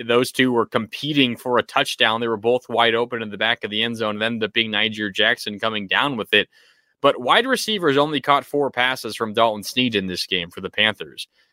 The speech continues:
Uh, Snead had eight completions. Four of them went to his running back, Justin Rankin, for twenty-nine yards. The one touchdown, again, went to Niger Jackson. He had two catches, thirty-four yards. J T Stokes, two catches, nineteen yards. But that's it, catching passes.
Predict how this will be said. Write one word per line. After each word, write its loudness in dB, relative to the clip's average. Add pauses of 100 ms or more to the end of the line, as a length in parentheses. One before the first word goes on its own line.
(160)
Uh, 2
Snead -4
had 2
eight 0
completions. -6
Four 2
of -2
them 2 (260)
went -2
to 0
his 0
running 0
back, 2
Justin -4
Rankin, 0
for -4
twenty-nine 0
yards. 2
The -4
one -2
touchdown, -4
again, 0 (340)
went -2
to -2
Niger 0
Jackson. 0
He -4
had -2
two -8
catches, -2
thirty-four -2
yards. 4 (280)
J 2
T -4
Stokes, 0
two -6
catches, -2
nineteen -2
yards. -4
But -10
that's 0
it, -2
catching -6
passes. -6